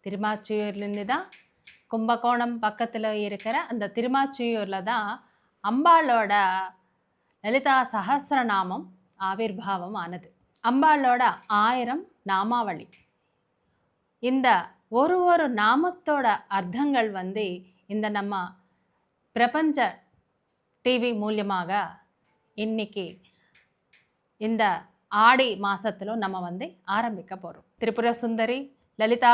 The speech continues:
பராபட்டாரிகா பத்தி நம்ம எல்லாரும், அந்த அம்பாளோட நாமங்கள் வந்து தினமும் லலிதா சஹஸ்ரநாமம் பாராயணங்கள்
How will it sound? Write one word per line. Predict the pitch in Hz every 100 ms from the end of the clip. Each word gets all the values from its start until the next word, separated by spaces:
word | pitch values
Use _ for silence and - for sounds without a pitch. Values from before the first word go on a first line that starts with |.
| 233
பராபட்டாரிகா | 214 240 262 233 233 - 269 302 302 302 294
பத்தி | 214 - 208
நம்ம | 202 202 196 190 196
எல்லாரும், | 208 233 226 180 180 - _ _ -
அந்த | 202 196
அம்பாளோட | 196 247 262 240 220 202 170 - _
நாமங்கள் | 190 190 226 247 233 208 190 190 _ _ 202
வந்து | 196 208 175 - -
தினமும் | 226 233 240 220 202 190
லலிதா | 208 233 226
சஹஸ்ரநாமம் | 226 214 220 226 214 208 208 294 -
பாராயணங்கள் | 160 180 233 226 196 180 175